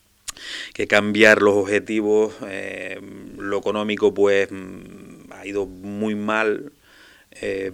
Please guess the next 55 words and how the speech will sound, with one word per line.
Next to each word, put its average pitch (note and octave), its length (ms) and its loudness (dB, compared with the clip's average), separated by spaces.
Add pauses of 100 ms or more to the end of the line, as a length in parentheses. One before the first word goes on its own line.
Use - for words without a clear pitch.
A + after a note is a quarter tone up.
entonces, G#2+ 420 -6
claro, A2+ 400 -2 (160)
eh, F2+ 480 -10 (160)
decir G#2+ 500 -2
que G2+ 200 -2
la F#2+ 100 -2
última G#2 300 -6
jornada G#2+ 420 -8
de G#2 140 -4
liga G#2 180 -6
tienes G2+ 220 -8
opción G2+ 320 -8
de F2+ 40 -10
meterte F#2+ 220 -6
un G2 100 -10
playoff G2+ 220 -6
de G2+ 60 -8
ascenso G2 340 -12
a D#2+ 40 -12
la D#2+ 100 -14
siguiente F2+ 320 -12
cate-, G2 240 -4
a F#2+ 40 -12
la F2+ 80 -12
se-, F2+ 320 -14
categoría F2+ 420 -10
superior, G#2+ 440 -2 (1300)
quizás A2+ 380 0
sí A#2+ 120 0
podríamos A2 340 2
decir G#2 220 -4
que G#2+ 120 -4
era G2+ 240 0 (180)
a F#2 80 -12
lo F#2 60 -10
mejor F#2 140 -12
algo F#2 140 -10
impensable. F2+ 560 -12 (760)
Pero F#2 120 -2
está F#2+ 200 -2
claro A#2 240 4
que A#2 60 2
el G2 60 2
equipo F2+ 220 -4
ha - 20 -6
competido G2 420 -4
bien, C3+ 320 -8 (100)
eh, F#2 420 -14
nos F#2+ 100 -12
hemos F#2+ 200 -8
repuesto G2 460 2
de, G2 200 0
de, G2+ 240 -2
de G2 100 -6
esas F#2+ 380 -6